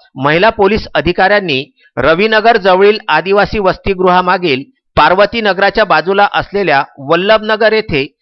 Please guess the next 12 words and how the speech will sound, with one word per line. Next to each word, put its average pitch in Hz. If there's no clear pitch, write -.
देहव्यापार 196
सुरू 190
असलेल्या 190
ठिकाणी 165
सव्वीस 175
जुलैच्या 190
दुपारी 175
अचानक 196
धाड 151
टाकली. 135
या 196
ठिकाणी 220